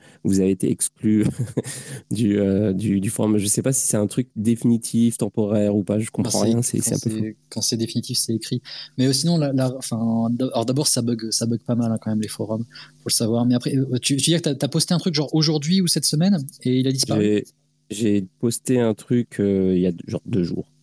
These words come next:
Speaker 2: Il y a deux jours, d'accord. Bah, pff. Euh, moi, moi, je suis, alors, je suis, je suis modérateur du, du machin, donc je peux, je peux kick des gens, je peux supprimer des messages.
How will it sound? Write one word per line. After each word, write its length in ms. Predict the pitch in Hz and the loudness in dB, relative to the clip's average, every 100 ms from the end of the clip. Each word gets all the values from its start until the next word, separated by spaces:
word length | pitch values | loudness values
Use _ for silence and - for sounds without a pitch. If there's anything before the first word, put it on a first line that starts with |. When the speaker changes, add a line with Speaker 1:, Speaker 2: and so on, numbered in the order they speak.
| _ 127 | _ -2
Speaker 2:
Il 40 | |
y 40 | |
a 20 | 123 | 0
deux 120 | 135 | 2
jours, 220 | 127 113 | 2 0
d'accord. 280 | 107 - - 117 | -4 -8 -6 0
Bah, 320 | 113 120 120 | 2 2 2
pff. 300 | - - - - - - - - - - - - | -2 -6 -8 -14 -16 -12 -10 -10 -14 -20 -10 0
Euh, 240 | 151 165 | 2 4
moi, 160 | 175 180 | 2 4
moi, 100 | 185 | 4
je 60 | - | 4
suis, 120 | 147 | 2
alors, 100 | 127 | 2
je 60 | - | 2
suis, 80 | |
je 60 | 143 | 2
suis 80 | - | 2
modérateur 520 | 139 143 139 139 143 127 | 0 2 0 0 0 2
du, 280 | 123 123 | 2 0
du 140 | 117 120 | 0 0
machin, 380 | 123 - 151 143 | 2 0 0 0
donc 160 | 117 | -2
je 80 | - | -2
peux, 340 | 120 113 113 | -2 0 0
je 140 | 110 - | 0 -2
peux 100 | 113 | -4
kick 240 | - 120 | -4 -2
des 140 | 117 117 | -2 0
gens, 280 | 131 139 | 2 2
je 100 | 131 - | 0 -2
peux 120 | 113 | -2
supprimer 360 | - - 123 | -2 0 0
des 100 | 117 | 2
messages. 420 | 117 113 139 127 | 2 2 2 0